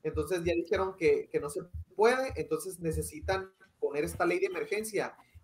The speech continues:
que fíjense, básicamente le permite al gobierno federal anular el poder, el poder de cada provincia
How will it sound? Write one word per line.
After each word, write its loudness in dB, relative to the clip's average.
que -2
fíjense, -2
básicamente 2
le 8
permite 0
al 2
gobierno 4
federal 4
anular 4
el 0
poder, 8
el 0
poder 4
de 2
cada 6
provincia 0